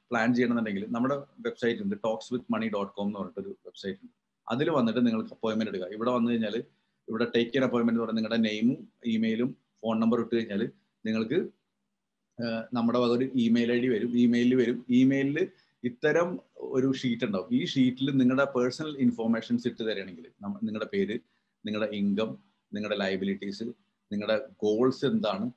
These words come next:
ഇത് പറയണമെങ്കിൽ നമ്മൾ അതനുസരിച്ച് ഒരു financial plan ഉണ്ടാക്കും. ഇത് ഇങ്ങനെ ആയിരിക്കും ഒരു ഫിനാൻഷ്യൽ plan ഉണ്ടാവുന്നത്. ആ പ്ലാനിൽ പറഞ്ഞിട്ടുണ്ടാവും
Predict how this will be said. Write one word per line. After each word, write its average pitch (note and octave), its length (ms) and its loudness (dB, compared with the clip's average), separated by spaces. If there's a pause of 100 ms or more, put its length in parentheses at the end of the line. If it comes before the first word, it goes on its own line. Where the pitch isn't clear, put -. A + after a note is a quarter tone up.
(240)
ഇത് D#3 200 2
പറയണമെങ്കിൽ A#2+ 500 2
നമ്മൾ B2 300 2
അതനുസരിച്ച് A#2+ 420 0
ഒരു A#2+ 80 2
financial A#2+ 420 0
plan A#2 180 0
ഉണ്ടാക്കും. G2 320 -4 (400)
ഇത് C#3 160 -4
ഇങ്ങനെ D3+ 200 -2
ആയിരിക്കും C#3+ 220 2
ഒരു C#3 60 2
ഫിനാൻഷ്യൽ A#2+ 380 0
plan A#2 160 -2
ഉണ്ടാവുന്നത്. G2 340 -4 (100)
ആ B2+ 100 -2
പ്ലാനിൽ B2+ 520 0
പറഞ്ഞിട്ടുണ്ടാവും A2+ 540 -2